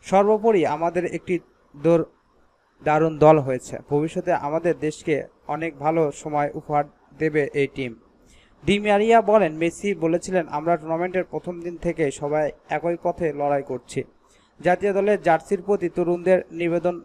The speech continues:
দেখে আমার ভীষণ গর্ববোধ হচ্ছে। কোপা আমেরিকার তাদের প্রাপ্যটা আরও বেশি ছিল।"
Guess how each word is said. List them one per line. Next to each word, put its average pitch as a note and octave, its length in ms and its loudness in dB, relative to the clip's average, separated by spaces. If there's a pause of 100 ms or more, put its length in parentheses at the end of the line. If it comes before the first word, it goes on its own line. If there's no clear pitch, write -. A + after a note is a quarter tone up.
দেখে E3 360 -2
আমার D3+ 260 0
ভীষণ D#3 360 -4 (380)
গর্ববোধ D3+ 500 0
হচ্ছে। C3+ 380 -8 (200)
কোপা D#3 240 -4
আমেরিকার F3+ 480 -4
তাদের E3 320 -2 (420)
প্রাপ্যটা F3 480 0
আরও E3 160 0
বেশি D#3 280 -6
ছিল।" A#2+ 280 -8